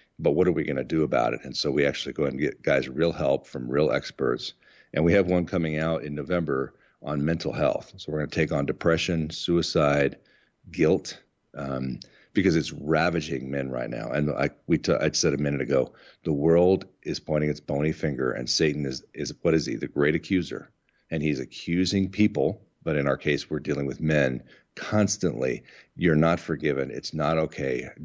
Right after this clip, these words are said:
How dare you get involved? How, who do you think you are to have a daring faith? You did this, you thought that, you yelled at your daughter last night."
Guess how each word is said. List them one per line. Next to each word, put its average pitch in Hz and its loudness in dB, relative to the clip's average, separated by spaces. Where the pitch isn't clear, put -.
How 110 4
dare 95 4
you 90 0
get 80 -2
involved? 67 -4
How, 139 2
who 147 -2
do 170 2
you 175 2
think 135 -2
you 113 6
are 101 6
to 90 4
have 85 2
a 80 -4
daring 78 -2
faith? 73 -2
You 117 2
did 101 0
this, 90 -2
you 98 -4
thought 90 -2
that, 82 0
you 98 2
yelled 98 4
at - -6
your 85 -4
daughter 82 0
last 78 -2
night." 78 -2